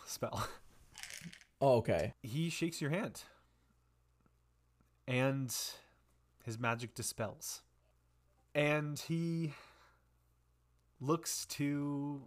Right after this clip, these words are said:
Speaker 1: Barrick, gives a small nod, and Barrick dispels the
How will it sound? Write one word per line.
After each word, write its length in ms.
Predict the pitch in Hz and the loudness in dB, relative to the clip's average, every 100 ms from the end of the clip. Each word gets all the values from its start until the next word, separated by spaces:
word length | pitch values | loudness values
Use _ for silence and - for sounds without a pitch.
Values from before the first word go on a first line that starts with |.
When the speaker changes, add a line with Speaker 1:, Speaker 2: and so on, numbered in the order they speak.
| 117 - | -12 -2
Speaker 1:
Barrick, 460 | 131 120 - - - - _ _ _ _ _ _ _ | 2 2 -2 -12 -20 -20 _ _ _ _ _ _ _
gives 120 | 123 123 | -8 -6
a 40 | |
small 320 | - 123 117 | -4 -2 -2
nod, 380 | 113 113 107 107 | 2 2 2 0
and 300 | 117 107 107 98 - | -4 -4 -6 -10 -8
Barrick 300 | 113 117 123 | -4 -4 -4
dispels 680 | 131 117 - 156 123 98 - - - - - - - - - _ 110 | -6 -6 -2 0 0 -4 -10 -14 -20 -20 -20 -20 -20 -20 -20 _ -4
the 340 | 127 127 127 | -2 0 -2